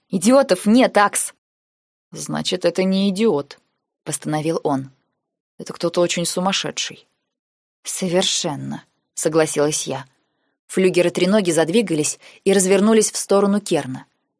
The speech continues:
И что им это даёт? Только то, что работают где-то в городе и ничего больше. Идиотская система эти уловители. "Это в Керне?" Брат кивнул. "Как часто?" "Четыре раза в сутки. На утренней и вечерней заре,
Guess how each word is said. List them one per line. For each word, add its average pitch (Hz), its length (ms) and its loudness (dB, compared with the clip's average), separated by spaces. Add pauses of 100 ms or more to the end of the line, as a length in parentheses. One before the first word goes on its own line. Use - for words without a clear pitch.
(100)
И 165 180 -6
что - 260 -2
им 226 160 6
это 226 160 2
даёт? 208 480 0 (240)
Только 208 280 2
то, 285 160 4
что 196 200 0
работают 185 500 2
где-то 180 320 0
в 160 80 -6
городе 202 360 4
и 156 40 -2
ничего 175 400 0
больше. 156 460 -6 (420)
Идиотская 170 600 -2
система 151 500 -4
эти 151 140 -4
уловители. 151 640 -2 (480)
"Это - 180 -6
в - 120 -8
Керне?" 254 440 2 (520)
Брат 156 280 -8
кивнул. 160 440 -6 (640)
"Как - 180 -14
часто?" - 460 -6 (880)
"Четыре 170 380 0
раза 160 260 2
в - 40 -6
сутки. - 440 -10 (460)
На 165 180 4
утренней 170 460 0
и - 20 -4
вечерней 175 460 0
заре, 160 420 0